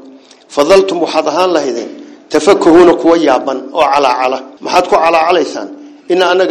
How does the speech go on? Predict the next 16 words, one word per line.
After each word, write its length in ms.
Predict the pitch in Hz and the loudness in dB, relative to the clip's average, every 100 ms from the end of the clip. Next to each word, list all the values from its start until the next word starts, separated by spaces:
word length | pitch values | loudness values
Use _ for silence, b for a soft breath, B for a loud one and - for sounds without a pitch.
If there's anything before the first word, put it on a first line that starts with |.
| 170 | -2
لمغرمون 520 | 165 175 160 165 170 165 | -2 -2 -2 0 0 2
وأنا 200 | 180 170 | 0 0
العسيس 500 | 160 135 147 156 143 | -4 -6 -6 -6 -4
الدين 280 | 147 170 190 180 | -4 0 0 0
بانو. 240 | 151 147 - B B B - | -2 -4 -10 B B B -2
يانو 200 | 160 156 | -2 0
بيرتن 280 | 170 180 - - | -2 -2 -4 -10
كل 80 | 170 | -8
سميني. 420 | 156 120 117 120 - - _ b b _ | -8 -8 -8 -10 -16 -20 _ b b _
بل 120 | 165 180 190 | 2 2 2
نحن 160 | 165 170 165 | 0 -2 -2
أنك 200 | 185 165 | -2 -4
محرومون 480 | 180 147 165 180 160 165 | -6 -4 -4 -4 -4 -2
كله 280 | 180 170 160 156 | -2 -2 -4 -6
جيبا 280 | 170 170 160 160 | -6 -4 -4 -4
هايو. 220 | 170 143 | -4 -4